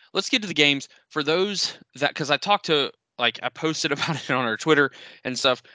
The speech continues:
We had major technical difficulties uh, f-, i-, i-, from the week of the playoff to the national championship. Um, and then Spencer was on a cruise, and I got sick. And so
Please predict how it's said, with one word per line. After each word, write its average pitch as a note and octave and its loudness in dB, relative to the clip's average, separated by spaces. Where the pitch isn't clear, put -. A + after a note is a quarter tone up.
We G3+ 6
had E3+ 4
major C3+ 2
technical B2 -4
difficulties A#2 -6
uh, A2+ 4
f-, - -20
i-, B2 -6
i-, G2+ -14
from B2 -10
the A#2 -6
week A#2+ 0
of A2 -4
the A2+ -2
playoff B2 2
to A#2+ -2
the A2+ -4
national A#2 -2
championship. A2+ -4
Um, G#2 0
and A2+ -4
then G#2+ -6
Spencer C3+ -2
was A#2 -4
on G#2 -2
a F2+ -8
cruise, B2 -2
and A2 4
I B2+ 4
got A#2 2
sick. - -2
And A2+ 2
so B2+ -2